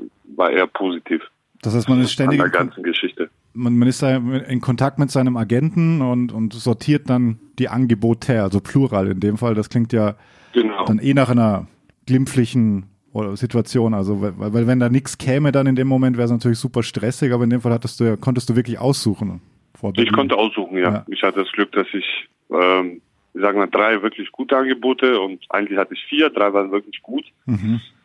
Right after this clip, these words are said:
Speaker 1: wo wir uns dann, äh, nicht hingesetzt, aber telefonisch besprochen haben, okay, was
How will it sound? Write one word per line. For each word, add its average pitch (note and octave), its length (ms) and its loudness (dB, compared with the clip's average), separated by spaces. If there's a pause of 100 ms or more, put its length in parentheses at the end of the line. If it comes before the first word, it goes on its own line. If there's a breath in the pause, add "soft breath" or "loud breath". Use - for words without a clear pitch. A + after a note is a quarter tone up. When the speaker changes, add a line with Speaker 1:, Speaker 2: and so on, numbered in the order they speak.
Speaker 1:
wo G2+ 180 -4
wir G2+ 160 4
uns G2 220 -2
dann, F#2 360 -2
äh, F2+ 320 2 (1000)
nicht G2 220 -4
hingesetzt, A2 440 2
aber F#2 200 2
telefonisch G2+ 520 -2
besprochen G2 380 -4
haben, F#2+ 140 0
okay, F2+ 280 0
was F#2 140 -2